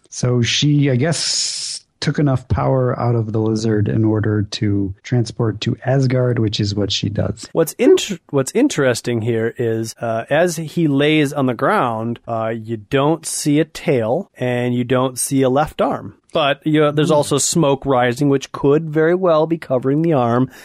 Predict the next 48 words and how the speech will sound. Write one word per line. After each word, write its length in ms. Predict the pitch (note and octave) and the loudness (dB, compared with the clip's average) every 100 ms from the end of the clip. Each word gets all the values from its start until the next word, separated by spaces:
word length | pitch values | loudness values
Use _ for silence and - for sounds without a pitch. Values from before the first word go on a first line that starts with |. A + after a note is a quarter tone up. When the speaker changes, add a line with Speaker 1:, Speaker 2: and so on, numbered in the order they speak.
| - | -18
Speaker 2:
and 120 | - B2+ | -2 0
there's 100 | B2+ | 2
a 60 | |
rock 340 | D3+ D#3 C#3 - | 4 4 2 0
down 200 | C3 B2 | 0 2
there, 100 | B2 | 2
which 160 | B2 | 0
could 140 | - A#2+ | -2 -2
very 260 | A2+ A2 A2+ | -2 0 -2
well 140 | A2 | -4
be 160 | A2+ A#2 | -4 -6
covering 400 | - G#2+ G#2+ A2 | -4 -6 -4 -4
the 80 | |
tail. 340 | B2 - A#2 - | -4 -4 -6 -4
But 180 | G3 C4 | -6 -6
still 300 | - B3+ E4+ | -2 0 0
interesting 420 | D4+ E3+ D#3+ A3+ | 0 0 -2 -4
to 80 | G#3+ | -2
note. 300 | F3 B2 - - _ _ | -2 -2 -6 -16 _ _
Speaker 1:
Yeah, 240 | A2+ C#3+ D#3 - | 0 2 2 0
yeah. 220 | - B2 C#3 - - - - - | 0 2 2 -2 -16 -20 -10 -6
I 40 | |
think 180 | - A2+ | -2 -2
you're 160 | A2 A2+ | 0 0
onto 180 | C#3 | 0
something 360 | B2+ A2+ G#2+ G#2 | 0 0 2 2
there. 200 | G2+ A2 - - - - G3 C3+ | 2 0 -2 -8 -10 -6 -4 -2
Speaker 2:
<laughs> 0 | |
I 180 | F#3 D#3 | -2 -2
might 300 | B2 C#3 E3 | -2 -2 -4
be. 240 | - A2 G#2 - - - - | -8 -8 -8 -10 -18 -20 -6
Uh, 380 | D3+ F#3 F#3+ G3 | 0 4 6 4
Doctor 320 | F#3 C4+ C4 | 2 -2 -2
Doom 440 | A3 D4 C#4+ B3 - _ | 0 2 4 2 -2 _
accidentally 600 | G#3 A3 - F#3 G#3+ G3 - | -4 -4 -2 -2 0 -2 0
falls 260 | A3+ A3 G3 | 2 2 0
asleep. 500 | - A#3+ C4 A3 - - - | -4 0 0 0 -2 -8 -6
Speaker 1:
Yeah, 260 | A2+ G#2 | -4 -2
well, 180 | A2+ B2+ | 0 2
he 140 | B2+ B2+ | 4 4
nearly 520 | C3 C#3 D3 C3+ A#2 | 4 4 4 2 0
falls 320 | A2+ G#2+ G#2 | 0 0 0
asleep. 280 | G2+ G2+ G#2+ | -2 0 0
He's 200 | C3 B2+ | 2 0
dozing, 560 | A#2 B2+ B2+ A2+ F#2+ | 0 0 2 0 0
and, 160 | F#2+ G#2 | 0 0
and 500 | B2 A#2 A2+ G#2+ - | 0 2 2 0 -4
Claw, 520 | - C#3+ D3+ A#2+ A2+ | -4 0 2 2 0